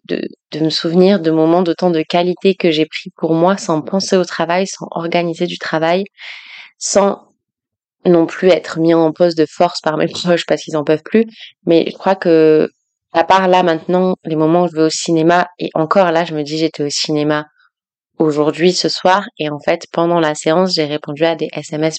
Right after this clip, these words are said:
pour le travail parce que j'ai réalisé que j'avais oublié de confirmer certaines choses, et cetera. Et du coup, c'est vraiment quelque chose, en fait, qui m'habite tout le temps. En vrai, c'est hyper logique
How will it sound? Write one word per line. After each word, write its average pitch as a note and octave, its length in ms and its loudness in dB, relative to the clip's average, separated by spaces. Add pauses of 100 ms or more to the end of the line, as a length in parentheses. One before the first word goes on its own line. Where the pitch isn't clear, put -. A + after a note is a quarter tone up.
pour D#3 120 -2
le D3 100 2
travail D#3+ 380 -2
parce D#3 200 -4
que - 120 -14
j'ai D3 140 -6
réalisé C#3+ 360 -4
que D#3+ 60 -8
j'avais D3 320 -4
oublié D#3+ 500 -2 (540)
de D3+ 520 -2 (520)
confirmer F3 480 2
certaines E3+ 340 0
choses, F#3 180 0
et F3 80 4
cetera. F3 540 2 (160)
Et E3 100 2
du D#3 120 -4
coup, G#3 100 2
c'est F3+ 140 2
vraiment D#3+ 220 4
quelque D#3+ 260 -4
chose, E3 160 0
en E3 60 0
fait, - 220 -2
qui - 120 -6
m'habite D#3+ 320 0 (300)
tout - 120 -10
le D3+ 60 -8
temps. G3+ 180 -2 (500)
En - 240 -8
vrai, G#3+ 280 2 (380)
c'est - 260 -6
hyper F#3 340 4
logique F3 520 -2